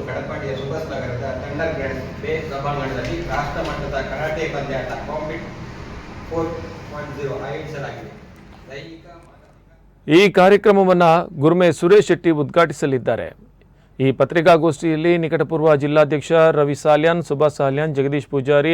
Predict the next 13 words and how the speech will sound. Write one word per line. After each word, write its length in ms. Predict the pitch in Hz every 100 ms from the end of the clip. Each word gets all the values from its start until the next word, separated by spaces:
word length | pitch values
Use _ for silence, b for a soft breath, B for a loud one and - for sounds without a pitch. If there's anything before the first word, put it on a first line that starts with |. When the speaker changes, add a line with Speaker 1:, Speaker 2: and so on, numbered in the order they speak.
| 143
Speaker 2:
ಅನಿಲ್ 220 | 143 139
ಶೆಟ್ಟಿ 200 | 147 143 160
ಮತ್ತಿತರರು 460 | 135 139 120 113 120
ಉಪಸ್ಥಿತರಿದ್ದರು. 680 | 113 151 147 165 156 - - - -
Speaker 1:
ಸಂಸ್ಥೆಯನ್ನ, 480 | - - - - 311 - - - -
ಸಂಸ್ಥೆಯ 360 | 151 156 160 151 151 139 - - - - - - - -
ಶಿಕ್ಷಕರಾಗಿ 680 | - 175 170 151 143 139 165 - -
ಬಹಳಷ್ಟು 400 | - 160 160 156 143
ಹೆಸರುವಾಸಿಯಾದಂಥ 640 | 139 - 147 139 139 131 135 127
ರವಿಕುಮಾರ್ 460 | 131 123 - 135 131
ಈ 40 | 127
ಪಂದ್ಯಾಟವನ್ನು 540 | 131 135 - 127 135 -
ಆಯೋಜಿಸಿದ್ದಾರೆ. 640 | - - - - - -